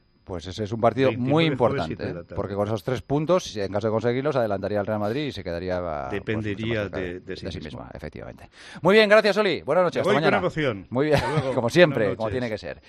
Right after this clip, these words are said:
Speaker 2: Hasta luego.
Speaker 1: Dejamos el fútbol, recta final de esta primera hora de la última parte de Tiempo de Juego, antes del tertulión. Este tipo al que van a escuchar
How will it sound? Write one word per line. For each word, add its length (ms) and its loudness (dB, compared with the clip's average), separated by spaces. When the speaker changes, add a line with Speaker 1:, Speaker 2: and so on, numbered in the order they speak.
Speaker 2:
Hasta 180 -16
luego. 320 -14
Speaker 1:
Dejamos 440 6
el 160 4
fútbol, 400 0
recta 240 2
final 260 0
de 60 2
esta 1000 2
primera 680 2
hora 300 4
de 100 -2
la 160 0
última 460 0
parte 280 6
de 120 -2
Tiempo 240 0
de 80 4
Juego, 280 4
antes 220 -2
del 160 -2
tertulión. 420 0
Este 220 -2
tipo 200 2
al 60 2
que 60 -2
van 140 2
a 20 0
escuchar 420 -4